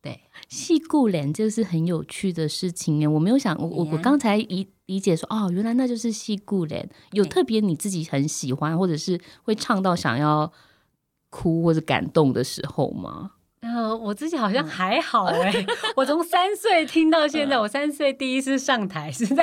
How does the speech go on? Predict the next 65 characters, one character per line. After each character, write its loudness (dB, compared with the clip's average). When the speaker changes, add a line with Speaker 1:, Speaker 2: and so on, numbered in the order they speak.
Speaker 1:
是 -2
没 2
有 4
什 -2
么， -2
没 -2
有 4
什 -2
么 0
太， 2
呃， -4
应 -4
该 2
是 -2
每 0
一 2
出 0
戏 0
都 2
有 2
吸 -4
引 2
你 0
的 -4
地 -2
方， -6
Speaker 2:
嗯。 -10
Speaker 1:
对， -8
对， -12
对。 -14
Speaker 2:
那 4
在 4
民 4
站 0
路 4
里 2
头 -2
有 0
没 2
有 4
你 2
特 -2
别 -2
喜 -8
欢 -2
的 -8
词？ -10
Speaker 1:
民 2
站 0
路 -2
哦， -8
我 2
觉 -2
得 2
因 4
为 4
我 0
饰 -4
演 -2
的 -4
是 -2
柳 -2
星 0
雨， -6
Speaker 2:
嗯。 -20